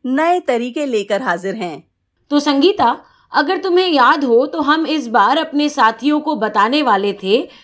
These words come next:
Speaker 2: कि अगर वो चाहें तो सुरक्षा वाणी पर किसी कार्यक्रम को पसंद कर सकते हैं और बाद में जब चाहे सुन सकते हैं।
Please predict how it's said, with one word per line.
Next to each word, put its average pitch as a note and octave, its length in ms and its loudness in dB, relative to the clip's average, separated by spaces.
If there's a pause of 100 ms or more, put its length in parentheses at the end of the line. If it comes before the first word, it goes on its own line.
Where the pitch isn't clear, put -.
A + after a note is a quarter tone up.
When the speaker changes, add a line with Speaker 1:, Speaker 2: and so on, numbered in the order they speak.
(120)
Speaker 2:
कि D#4 80 0
अगर D4 300 2
वो D4 140 0
चाहें D4 580 0
तो C#4+ 100 -4
सुरक्षा A#3+ 500 0
वाणी C4+ 360 2
पर B3 340 0 (340)
किसी F4+ 280 4
कार्यक्रम A#3+ 540 2
को D#4+ 160 0
पसंद C#4 460 0
कर A3 180 0
सकते C4+ 360 -2
हैं A#3+ 380 -4 (360)
और A#3 180 4
बाद A#3+ 340 4
में D4 220 -10
जब D#4+ 220 -2
चाहे B3 380 -2
सुन F4 240 0
सकते B3+ 340 -4
हैं। E3 240 -10